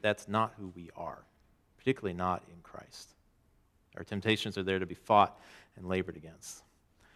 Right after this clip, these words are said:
A couple weeks ago in, uh, at North Point Community Church in Alpharetta, Georgia, um, the church hosted the Unconditional Conference under the leadership of senior pa-, pastor Andy Stanley, son of the late Charles,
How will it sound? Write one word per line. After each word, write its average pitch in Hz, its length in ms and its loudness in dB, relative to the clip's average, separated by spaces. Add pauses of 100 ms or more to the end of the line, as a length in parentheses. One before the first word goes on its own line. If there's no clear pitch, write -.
(120)
A - 20 -18
couple 147 180 10
weeks 135 240 10
ago 120 460 10
in, 110 300 0
uh, 101 320 4
at 113 160 -4
North 127 260 2
Point 120 160 0
Community 117 320 -2
Church 92 400 -4
in 87 80 -14
Alpharetta, 95 560 -2
Georgia, 90 480 -4 (800)
um, 95 560 6 (640)
the - 80 -20
church 147 320 8
hosted 131 380 4
the 107 120 -4
Unconditional 117 680 -2
Conference 82 500 -8
under 95 140 -8
the 92 80 -10
leadership 104 420 0
of 92 100 -10
senior 98 280 -8
pa-, 101 360 -4
pastor 95 420 -2
Andy 92 280 -6
Stanley, 82 580 -6 (500)
son 104 220 0
of 90 120 0
the 90 120 4
late 90 400 0
Charles, - 600 2